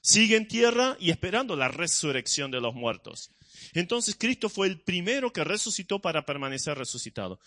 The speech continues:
Cristo es las primicias. Ahora, si Cristo es las primicias, esto significa que habría una gran cosecha de resucitados que le va a seguir.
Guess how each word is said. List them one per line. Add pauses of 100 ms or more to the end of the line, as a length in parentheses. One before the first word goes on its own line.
(180)
Cristo
es
las
primicias. (260)
Ahora, (160)
si
Cristo
es
las
primicias, (460)
esto
significa
que
habría
una
gran
cosecha (1160)
de
resucitados
que
le
va
a
seguir.